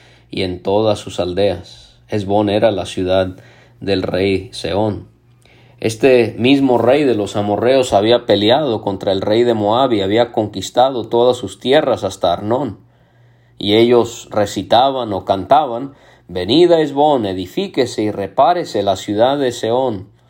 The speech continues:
porque fuego salió de Hesbón y llama de la ciudad de Sehón y consumió a Ar de Moab,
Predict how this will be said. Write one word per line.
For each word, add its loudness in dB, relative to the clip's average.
porque -8
fuego 2
salió 0
de 2
Hesbón 0
y -8
llama -4
de -4
la 2
ciudad 0
de -4
Sehón -2
y -2
consumió -4
a 2
Ar 2
de -4
Moab, 0